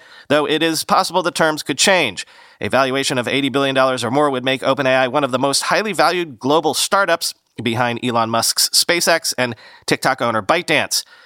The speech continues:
The figure underscores the extent to which Open A I has been able to reshape the landscape of Silicon Valley and force even richer, more established tech giants to overhaul their product roadmaps and follow its lead. Open A I is aiming to sell a few hundred million dollars worth of existing shares to Silicon Valley investors.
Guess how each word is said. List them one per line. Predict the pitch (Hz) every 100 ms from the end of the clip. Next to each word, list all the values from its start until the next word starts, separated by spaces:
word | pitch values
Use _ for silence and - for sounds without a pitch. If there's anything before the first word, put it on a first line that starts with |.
| - -
The |
figure | - 202 202
underscores | - 202 - 214 208 170
the | 165 -
extent | 175 - 202 -
to | 196
which | 190 185
Open | - 170 180
A | 175
I | 180
has | 170 139
been | 156
able | 170
to | 143
reshape | 160 170 180 180
the | 143
landscape | 151 170 - 165 -
of | 139
Silicon | - 147 139 127
Valley | 147 156 123
and | 127
force | 165 143 -
even | 170 156
richer, | 127 196 233 202
more | 160 180
established | - - 165 156 -
tech | 202 202
giants | 180 156 147 - - -
to | - -
overhaul | 170 220 196 185
their | 180
product | 165 170 151
roadmaps | 165 196 175 165 - -
and | 143
follow | - 113 110
its | 110 -
lead. | 160 180 104 - _ - -
Open | - 110 110
A |
I | 117 117
is | 113 113
aiming | 127 123
to | 117
sell | - 139 127 113
a |
few | - 165
hundred | 151 156 151
million | 147 143
dollars | 143 147 139
worth | 147 139
of | 123
existing | 117 147 - 139
shares | 151 143 143
to | -
Silicon | - 131 127 120
Valley | 123 123
investors. | 120 151 151 147 95